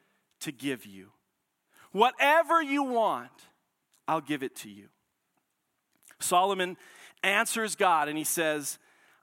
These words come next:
"I'm only a little child, and I don't know how to carry out my duties. So would you give your servant a discerning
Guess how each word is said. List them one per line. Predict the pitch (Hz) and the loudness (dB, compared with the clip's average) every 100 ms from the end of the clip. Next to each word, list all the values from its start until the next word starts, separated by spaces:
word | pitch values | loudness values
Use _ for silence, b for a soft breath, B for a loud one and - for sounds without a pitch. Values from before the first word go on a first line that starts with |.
| - | -2
"I'm | 190 226 - | 0 0 -4
only | 196 202 196 190 196 - _ _ _ - | -6 -4 -6 -8 -10 -16 _ _ _ -14
a | 135 | -10
little | 139 147 147 | -8 -8 -6
child, | - 143 127 104 - - - _ _ _ _ b b b b b b b _ _ - | -6 -4 -4 -6 -12 -20 -20 _ _ _ _ b b b b b b b _ _ -4
and | 175 160 - | -4 -4 -4
I | 180 | 0
don't | 294 285 | 2 0
know | 214 220 262 285 240 | -2 -2 2 2 2
how | 185 233 | 2 2
to | 202 | 0
carry | - - 240 233 220 214 - | -4 -10 -4 -2 -2 -4 -4
out | 185 185 143 - _ b b b | -2 0 -2 -8 _ b b b
my | 151 180 185 | 0 0 0
duties. | 147 180 185 135 107 - - _ _ _ _ B B B | -6 -6 -6 -8 -12 -16 -16 _ _ _ _ B B B
So | - 240 202 - B B B | 0 2 0 -10 B B B
would | 240 196 | -4 0
you | 277 | 0
give | 196 220 285 330 | -2 0 0 0
your | 269 269 | 0 -2
servant | - - 262 240 202 165 135 - | 0 -2 2 2 2 -4 -6 -4
a | 180 | -4
discerning | 165 185 - - - 254 269 277 277 277 277 | -2 -2 0 0 0 0 2 2 0 -2 -4